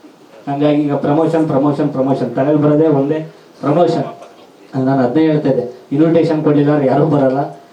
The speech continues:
ಅದು ಇನ್ವಿಟೇಷನ್ ಕೊಡ್ಬೇಕು ಅಂದ್ರೆ ನೀವೆಲ್ಲ ಸಹಕರಿಸಿ, ಒಂದು ಮನಸ್ಫೂರ್ತಿಯಿಂದ ಪ್ರೀತಿಯಿಂದ ಎಲ್ಲರೂ ಕೂಡ ಒಟ್ಟಾಗಿ ಕೆಲಸ ಮಾಡಿದ್ರೆ ಈ ಸಿನಿಮಾನ ಕರ್ನಾಟಕದಲ್ಲಿ ಮೂಲೆ ಮೂಲೆಗೂ ತಲುಪಿಸ್ಬೋದು.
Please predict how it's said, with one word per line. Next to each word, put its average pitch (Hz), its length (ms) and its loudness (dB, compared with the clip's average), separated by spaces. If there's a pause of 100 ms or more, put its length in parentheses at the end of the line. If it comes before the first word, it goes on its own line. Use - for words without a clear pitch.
(120)
ಅದು 131 220 0
ಇನ್ವಿಟೇಷನ್ 156 500 2
ಕೊಡ್ಬೇಕು 139 420 2
ಅಂದ್ರೆ 151 200 2
ನೀವೆಲ್ಲ 135 640 2
ಸಹಕರಿಸಿ, 151 760 0
ಒಂದು 123 260 -2
ಮನಸ್ಫೂರ್ತಿಯಿಂದ 147 720 0
ಪ್ರೀತಿಯಿಂದ 151 540 2
ಎಲ್ಲರೂ 165 220 4
ಕೂಡ 185 140 2
ಒಟ್ಟಾಗಿ 165 440 2
ಕೆಲಸ 147 200 0
ಮಾಡಿದ್ರೆ 156 380 2
ಈ 139 160 0
ಸಿನಿಮಾನ 156 420 2
ಕರ್ನಾಟಕದಲ್ಲಿ 151 840 0
ಮೂಲೆ 160 460 4
ಮೂಲೆಗೂ 151 420 2
ತಲುಪಿಸ್ಬೋದು. 143 680 0